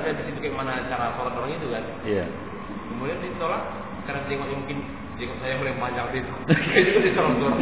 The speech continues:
Speaker 1: juga jadi imam gitu.
Speaker 2: Iya.
Speaker 1: Kemudian imam saya. Setelah imam, orang itu kan biasa berzikir, berdoa keras-keras suara gitu kan.
Speaker 2: Iya.
Speaker 1: Saya nggak takut itu.
Speaker 2: Ah.
Speaker 1: Jadi kan semuanya yang ada di masjid itu semuanya bertanya-tanya. Ini semuanya nengok ini gitu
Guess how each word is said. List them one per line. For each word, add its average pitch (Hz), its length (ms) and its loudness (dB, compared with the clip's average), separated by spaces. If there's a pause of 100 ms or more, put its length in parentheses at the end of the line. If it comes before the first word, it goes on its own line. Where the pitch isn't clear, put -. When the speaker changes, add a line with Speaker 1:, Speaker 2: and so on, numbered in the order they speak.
(140)
Speaker 1:
juga 123 160 4
jadi - 180 0
imam 185 300 0
gitu. 147 320 0
Speaker 2:
Iya. 101 140 0 (1000)
Speaker 1:
Kemudian 143 240 -2
imam 156 240 0
saya. 104 200 -2 (120)
Setelah 139 240 0
imam, 175 260 2 (600)
orang 151 160 0
itu 170 80 -4
kan 208 100 -2
biasa 196 180 2 (120)
berzikir, 135 400 -2
berdoa 127 300 0 (260)
keras-keras 131 400 -2
suara 120 240 0
gitu 101 160 -2
kan. 98 100 -4
Speaker 2:
Iya. 90 180 0 (600)
Speaker 1:
Saya 165 160 -2
nggak 185 80 0
takut 185 240 2
itu. 117 200 -2 (360)
Speaker 2:
Ah. 98 160 -2
Speaker 1:
Jadi 120 160 0
kan 220 160 4
semuanya 202 340 -2 (380)
yang 180 160 -2
ada 180 160 0
di 180 80 -4
masjid 185 240 -4
itu - 160 -2
semuanya 220 320 2
bertanya-tanya. 180 560 -2
Ini 190 240 -6 (320)
semuanya 202 260 -2 (140)
nengok 196 320 -4
ini 202 120 -4 (120)
gitu 139 100 -2